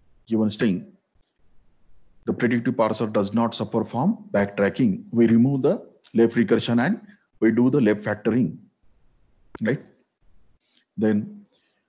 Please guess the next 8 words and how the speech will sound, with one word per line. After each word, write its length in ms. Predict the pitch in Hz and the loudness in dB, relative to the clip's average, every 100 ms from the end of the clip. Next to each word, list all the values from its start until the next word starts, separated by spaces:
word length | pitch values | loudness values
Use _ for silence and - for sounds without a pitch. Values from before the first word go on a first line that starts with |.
| _ - | _ -2
the 100 | 107 | 0
predictive 420 | 123 127 127 117 | 0 0 -2 0
parser 360 | 117 110 113 | 0 0 0
uses 380 | 104 110 117 120 | 2 2 2 0
the 240 | 131 180 - | 0 -2 -4
look 240 | 113 127 123 | -2 0 2
ahead 340 | 110 117 - - _ _ _ - - - | 0 0 -8 -20 _ _ _ -20 -20 -6
pointer, 380 | 123 123 101 82 | 2 2 2 -2